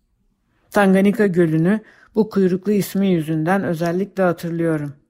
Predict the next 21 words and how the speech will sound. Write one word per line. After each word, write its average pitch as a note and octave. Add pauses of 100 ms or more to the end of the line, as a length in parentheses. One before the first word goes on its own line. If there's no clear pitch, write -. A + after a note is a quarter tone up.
(760)
Kullandığımız F#3
atlasta E3 (380)
Tanzanya F3+
isminde D#3+
bir E3
ülke D#3+
henüz E3
yoktu. D3+ (1800)
Tanzanya C4
bir B3+
bileşik G#3
isim. D#3 (600)
Bin G#3
dokuz G#3
yüz G3+
altmış G3
dört G#3+
yılında E3+
bir F#3
araya F3
gelen F3